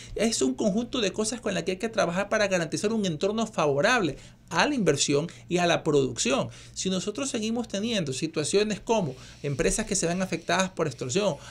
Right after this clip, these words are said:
altas, o altas tasas de interés que le imposibilita acceder a créditos productivos, a los peque-, especialmente a los pequeños y medianos productores que necesitan financiarse en el, en, en el sistema financiero local, poco o nada se va a aprovechar este o cualquier otro acuerdo.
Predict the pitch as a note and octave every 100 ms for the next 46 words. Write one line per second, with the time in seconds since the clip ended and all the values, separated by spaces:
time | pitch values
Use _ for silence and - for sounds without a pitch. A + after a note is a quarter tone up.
0 | - E3+ F#3 E3 - D3 D#3 F3 F3 F#3+
1 | F#3 G3 F3+ E3 D#3 F#3+ F#3+ F#3 F3 D#3+
2 | - D#3 F#3 F#3 - D#3 F3 E3+ - F3+
3 | F#3+ F#3+ - - D3 C3+ - G3 F3+ D3
4 | C3 C#3+ D3 D3 D3+ - - C#3 E3 F3+
5 | F3 - D3 E3+ F#3 E3+ D#3 D3+ F3 F#3
6 | - - - - D#3 C#3+ D#3+ F3 - D3
7 | C3+ E3 D#3 F3 E3 C#3+ F3 D#3+ E3 D3
8 | - C3+ C3 C#3 C3 B2 C3 - E3 E3
9 | D#3+ C3+ E3+ F3 D3 - - - D3+ E3
10 | G3 F#3+ - - - B3+ B3+ C4 G3 F#3
11 | G#3 A3 G3 G3+ G#3 G3+ E3+ - A3 -
12 | - A3+ A3+ D4 F3 C#3+ D#3 D3 F3 G#3+
13 | A3 B2+ A#2 B3 C4+ A2+